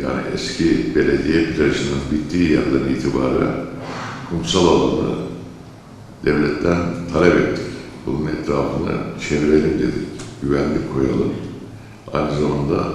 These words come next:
itti-, can kurtaran koyalım. Emniyet altına alalım burayı. Yine girişler bedava olsun. Hiçbir ücret almayalım diye. Buradan Milli Emlak Müdürlüğü'nden Zonguldak'a gitti, Zonguldak'tan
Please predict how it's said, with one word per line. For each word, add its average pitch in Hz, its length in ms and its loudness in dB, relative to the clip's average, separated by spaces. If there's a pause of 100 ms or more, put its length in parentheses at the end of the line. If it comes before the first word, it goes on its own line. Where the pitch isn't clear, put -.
(520)
itti-, 76 680 2 (420)
can 73 120 2 (200)
kurtaran 80 420 2
koyalım. 65 360 2 (680)
Emniyet 85 420 2
altına 67 340 2
alalım 60 460 -2
burayı. 67 200 0 (180)
Yine 82 240 2 (240)
girişler 80 500 2
bedava 80 420 4
olsun. - 380 2 (680)
Hiçbir - 340 -2
ücret - 680 0 (600)
almayalım 62 680 4 (100)
diye. - 120 -2 (760)
Buradan 76 380 2
Milli 78 260 2
Emlak 78 420 0
Müdürlüğü'nden 65 640 2 (220)
Zonguldak'a 65 560 0
gitti, 76 440 -2
Zonguldak'tan 73 760 0